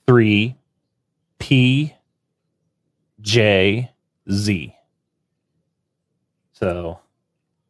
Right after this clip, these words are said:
five by fives. Gotta love those twenty-five characters. <laughs> They do not make it easy. So, oh, sorry, Forza six, not Forza four. Oh my gosh, I'm losing my mind. Fallout four, Forza six. Thank you, Wayne. I'm gonna hear about that, aren't I, Rob?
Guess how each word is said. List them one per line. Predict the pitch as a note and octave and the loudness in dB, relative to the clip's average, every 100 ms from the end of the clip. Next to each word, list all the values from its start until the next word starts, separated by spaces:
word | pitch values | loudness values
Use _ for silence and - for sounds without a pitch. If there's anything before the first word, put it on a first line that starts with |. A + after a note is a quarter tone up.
| _ | _
five | - G2+ | 0 2
by | A2 A2 | 4 2
fives. | - G2 F#2 E2+ | 2 2 2 2
Gotta | G#2+ | 2
love | G#2 G2+ | 4 2
those | G2+ G2+ | 2 0
twenty-five | - A2 G2+ G2+ F#2+ | 0 0 2 0 0
characters. | - F2+ - C3 - - - F3+ - | -4 -6 -2 -4 -2 -2 -2 -4 -4
<laughs> | C3+ C#3 G2 _ _ _ | -2 -4 -6 _ _ _
They | G#2+ | -4
do | A2 | 0
not | A2 A2 | 2 2
make | G#2+ G#2 | 2 0
it | G#2 | -2
easy. | F#2+ D#2+ D#2 _ _ _ _ _ | -2 -6 -20 _ _ _ _ _
So, | - G2+ G2 G2 F#2+ F#2+ _ _ _ _ _ - | 0 2 2 2 -2 -6 _ _ _ _ _ 0
oh, | C#3+ B2+ | 2 4
sorry, | - E3+ A2+ | 2 2 2
Forza | G#2 D3 B2+ G#2+ | 2 2 2 0
six, | - G#2 E2+ - - | -2 -2 -2 -12 -4
not | G#2+ G2+ | -2 -2
Forza | - G2 G2 | -2 -4 -6
four. | - F#2 F#2+ | -8 -6 -2
Oh | A2 | -2
my | G#2 F2+ | -2 -2
gosh, | F2+ F#2 - - | -6 -8 -10 -12
I'm | G2+ | -8
losing | G#2+ G2+ | -6 -6
my | F#2+ | -6
mind. | G2+ F2+ _ _ _ - | -6 -8 _ _ _ -2
Fallout | F#3 G3 B2+ G2+ | 0 4 2 2
four, | - A2+ G2+ F#2 F#2 | 0 0 2 2 -2
Forza | _ D3+ C#3 A#2 F#2+ | _ -2 -2 -2 -6
six. | - B1+ - _ | -10 -14 -16 _
Thank | F3 C#3+ | -8 -8
you, | G#2 | -8
Wayne. | E2+ F2 F#2+ _ _ _ _ _ _ _ _ _ _ | -10 -10 -12 _ _ _ _ _ _ _ _ _ _
I'm | B2 | 0
gonna | C#3 B2+ | 0 2
hear | D3 | 2
about | B2+ A#2 A2+ | 4 2 2
that, | A#2 G#2 | 2 2
aren't | G#2 G2 | 0 0
I, | |
Rob? | F2+ F2+ E2+ | -2 -2 -2